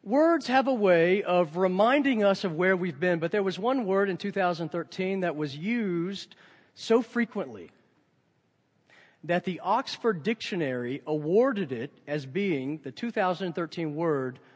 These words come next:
of the year. Guess what the word was? Selfie. Selfie was the two thousand and thirteen word of the year.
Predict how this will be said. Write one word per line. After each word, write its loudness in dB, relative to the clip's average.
of -10
the -2
year. -4
Guess -4
what -10
the -6
word -4
was? -16
Selfie. 0
Selfie 4
was 4
the -8
two -2
thousand 2
and -2
thirteen -4
word 2
of -6
the -2
year. -4